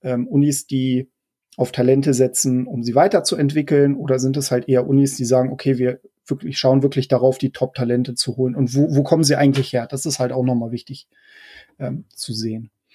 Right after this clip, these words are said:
Ähm, wenn ihr noch weitere Fragen habt zum dem Thema, also ganz grundsätzlich zum Thema Recruiting,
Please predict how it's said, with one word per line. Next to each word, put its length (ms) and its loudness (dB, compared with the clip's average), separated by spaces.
Ähm, 460 4
wenn 240 2
ihr 300 4
noch 320 -4
weitere 400 2
Fragen 500 -2
habt 180 -8
zum 200 -4
dem 240 -6
Thema, 380 -2
also 200 0
ganz 320 -2
grundsätzlich 580 -2
zum 140 -4
Thema 240 0
Recruiting, 800 0